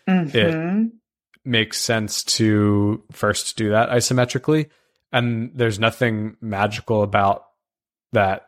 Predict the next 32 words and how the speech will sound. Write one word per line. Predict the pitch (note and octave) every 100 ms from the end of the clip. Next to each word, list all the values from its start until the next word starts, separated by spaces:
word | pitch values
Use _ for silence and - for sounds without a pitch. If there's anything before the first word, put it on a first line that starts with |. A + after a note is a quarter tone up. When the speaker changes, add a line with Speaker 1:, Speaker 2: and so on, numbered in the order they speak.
| -
Speaker 2:
besides | G#2+ - F#2+ F#2+ -
that | F#2+
it's | E2 -
a | A2+
static | - A2 G#2 F#2 -
contraction. | G#2+ G2+ G#2 G2 - G2+
Like, | G2 A2+
you |
could | A2 G#2
do | G#2+
isometrics | G#2 - G#2 G2 G#2+ - -
for | - G2+
any | G2+ G2+ F#2 F2+ - _ G#2+
movement. | A2 G2 F#2 -
But | G#2+ - - - - -
so | C#3+ C#3
developing | C3 F#3+ C#3+ D3 D3 C#3
Speaker 1:
Right. | B2+
Speaker 2:
that, | B2 A#2+ A#2+ _ _ -
okay, | A#2+ A2+ A#2
I'm | A2+ A2
feeling | - A#2+ A#2
these | A2+ A2 G#2+
muscles | G#2 - G#2+
working, | D#3 D#3 D3+ C#3+ C#3 -
and | A#2+ A2+
then | A2 G#2 G#2+ -
adding | G#2 G2+ G2+ G2 G2 - _ _ _ -
more | A2 G2+ G2 F#2+
dynamic | F#2+ F#2+ F#2+ F#2+ F#2+ F#2+ - - _ -
or | G2
movement | F#2 F#2+ G2 F#2